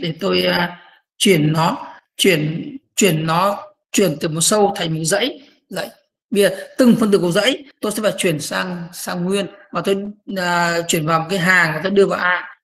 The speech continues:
Ở đây tôi phải dùng cái, à, cái biến phụ, tôi gọi là tem đi. À, tem tôi, tôi làm tạo ra một cái biến để tôi, để tôi đọc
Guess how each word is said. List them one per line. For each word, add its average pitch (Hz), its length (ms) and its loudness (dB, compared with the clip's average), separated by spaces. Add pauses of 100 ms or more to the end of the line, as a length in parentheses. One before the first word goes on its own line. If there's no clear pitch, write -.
Ở - 120 -2
đây 190 140 2
tôi 185 100 -4
phải 170 80 0
dùng 165 260 -2
cái, 196 160 0
à, 180 260 -4 (260)
cái 185 120 -6
biến 196 300 0
phụ, 247 360 -4 (400)
tôi 175 120 -12
gọi - 160 -12
là 160 80 -14 (120)
tem 208 280 0
đi. 190 60 -2 (580)
À, 170 160 -8
tem 175 280 -4
tôi, 175 200 -8
tôi 175 120 -6
làm 165 260 -4
tạo - 140 -10
ra 170 160 -6
một 170 100 -10
cái 185 100 -6
biến 185 360 -4
để 170 140 -6
tôi, 170 340 -4 (3500)
để 190 100 0
tôi 214 100 4
đọc 214 160 0